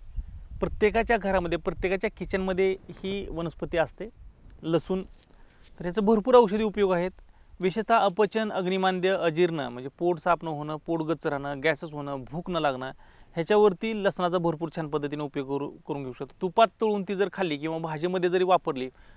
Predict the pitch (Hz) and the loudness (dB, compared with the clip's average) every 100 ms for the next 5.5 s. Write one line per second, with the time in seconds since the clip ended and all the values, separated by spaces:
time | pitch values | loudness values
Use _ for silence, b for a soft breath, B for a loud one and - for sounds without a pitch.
0 | - 175 160 165 202 196 180 160 190 196 | -8 -4 -2 -2 -4 -8 -10 -6 -6 -2
1 | 180 160 135 135 131 - 156 156 160 - | 2 2 0 -6 -10 -14 -12 -8 -6 0
2 | 175 170 156 143 131 135 143 - 151 139 | 0 0 -2 -2 -4 -2 -2 -2 -8 -8
3 | 131 147 151 - 147 160 151 139 190 b | -6 -4 -4 -6 -4 0 0 -2 -8 b
4 | b b - 170 165 165 160 160 151 147 | b b -4 -2 0 0 0 -2 -2 -2
5 | 196 170 139 123 - | -2 0 -2 -2 -10